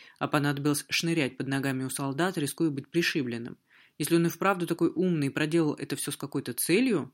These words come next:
например, дать Жаку возможность колдовать,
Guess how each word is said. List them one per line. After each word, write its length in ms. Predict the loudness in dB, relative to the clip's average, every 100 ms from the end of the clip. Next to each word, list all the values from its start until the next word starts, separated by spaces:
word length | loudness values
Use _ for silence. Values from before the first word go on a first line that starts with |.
| -8
например, 420 | -4 -2 -2 -2
дать 260 | 0 0 2
Жаку 280 | 0 0 -2
возможность 520 | -2 -2 -4 -6 -6
колдовать, 560 | -4 0 0 0 -4